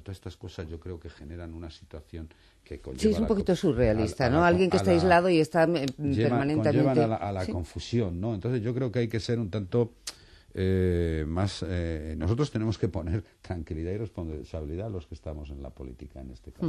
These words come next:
Speaker 2: Ujú.
Speaker 1: Es lo que nos piden en estos momentos es la ciudadanía, y vuelvo a repetir, y con esto fe-, ter-, termino,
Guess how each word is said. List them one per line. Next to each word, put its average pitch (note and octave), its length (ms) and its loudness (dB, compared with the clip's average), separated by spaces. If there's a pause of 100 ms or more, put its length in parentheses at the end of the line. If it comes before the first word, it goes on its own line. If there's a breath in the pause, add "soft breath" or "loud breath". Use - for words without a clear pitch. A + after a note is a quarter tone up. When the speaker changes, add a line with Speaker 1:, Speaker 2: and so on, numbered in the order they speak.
(120)
Speaker 2:
Ujú. C3 100 -8
Speaker 1:
Es C2+ 80 -14
lo D2 140 -8
que D#2+ 100 -8
nos C#2 160 -12
piden F2+ 300 -6
en D#2 60 -8
estos D#2 240 -12
momentos F#2 420 -6 (400 soft breath)
es E2 160 -4
la E2 140 -4
ciudadanía, F#2+ 500 -4
y D2 80 -6
vuelvo F2 200 -2
a - 20 -2
repetir, D#2 360 -6
y - 60 -6
con D#2 140 -8
esto D2+ 240 -10
fe-, D#2 200 -10
ter-, E2 320 -12
termino, A2 360 -6